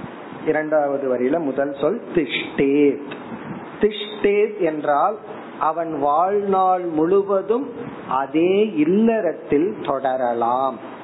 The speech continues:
திஷ்டேத்னா நிக்கலாம் அர்த்தம். இந்த இடத்துல நிக்கலாம் அப்படின்னா அவன் இல்லறத்திலேயே தன்னுடைய வாழ்நாளை கழிக்கலாம்.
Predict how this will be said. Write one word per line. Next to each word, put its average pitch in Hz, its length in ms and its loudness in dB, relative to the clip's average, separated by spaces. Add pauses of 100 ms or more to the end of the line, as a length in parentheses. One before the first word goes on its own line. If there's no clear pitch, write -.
(600)
திஷ்டேத்னா 185 840 0
நிக்கலாம் 170 560 -2
அர்த்தம். - 340 -2 (220)
இந்த 151 160 2
இடத்துல 160 440 0
நிக்கலாம் 170 580 0
அப்படின்னா 151 680 -2 (280)
அவன் 170 220 0
இல்லறத்திலேயே 190 1300 4
தன்னுடைய 160 480 0
வாழ்நாளை 143 1000 0
கழிக்கலாம். 123 960 -2